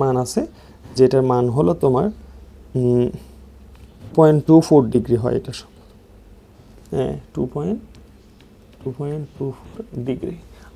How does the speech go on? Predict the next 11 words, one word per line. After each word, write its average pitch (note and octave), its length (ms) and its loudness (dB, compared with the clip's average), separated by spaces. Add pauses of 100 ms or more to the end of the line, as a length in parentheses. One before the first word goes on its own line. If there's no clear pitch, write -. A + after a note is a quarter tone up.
(240)
লেফট G#3+ 220 4 (280)
যদি C3+ 220 -2
ঘটনাটা C#3+ 420 -4
এরকম C3 320 -2
হয়, G#3 160 -8 (180)
এটা C3 180 -2
যদি C#3+ 120 -4 (160)
এই C#3+ 80 -2 (100)
পাশে D3+ 300 -6
বেঁকে E3 320 -4
যায়, G#3+ 120 -8